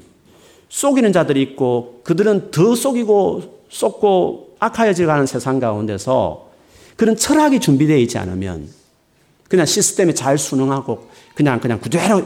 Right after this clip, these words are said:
이루어진 그 시스템 따라서 그냥 자기 삶을 살아가는 사람으로밖에 되지 않을 수밖에 없는 거죠. 그래서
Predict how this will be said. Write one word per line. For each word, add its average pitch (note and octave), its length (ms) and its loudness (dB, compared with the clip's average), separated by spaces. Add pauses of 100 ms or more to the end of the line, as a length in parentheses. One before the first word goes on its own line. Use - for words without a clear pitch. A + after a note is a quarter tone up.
이루어진 F#3+ 380 2
그 D3+ 100 4
시스템 F3+ 400 0
따라서 E3 320 0
그냥 C#3+ 180 2
자기 C3 200 -4
삶을 B2 360 -2 (120)
살아가는 C#3 400 0
사람으로밖에 G#2+ 720 -6 (160)
되지 C#3+ 240 0
않을 G#2+ 200 -2
수밖에 - 1500 -14
없는 G#2 160 -4
거죠. F2 260 -10
그래서 C#3 560 0